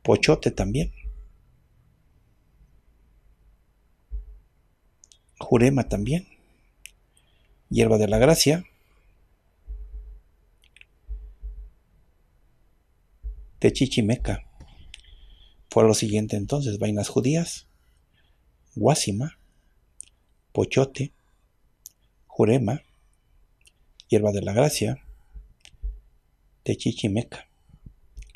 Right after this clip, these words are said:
Mezclamos las plantas juntas por partes iguales, ya mezcladas.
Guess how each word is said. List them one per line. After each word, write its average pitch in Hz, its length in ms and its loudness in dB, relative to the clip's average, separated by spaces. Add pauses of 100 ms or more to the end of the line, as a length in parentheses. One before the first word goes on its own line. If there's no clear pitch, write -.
(680)
Mezclamos 117 400 2
las 104 100 -2
plantas 123 340 0
juntas 117 300 -4
por 101 180 -4
partes - 300 0
iguales, 110 360 2
ya 107 120 -2
mezcladas. 120 760 0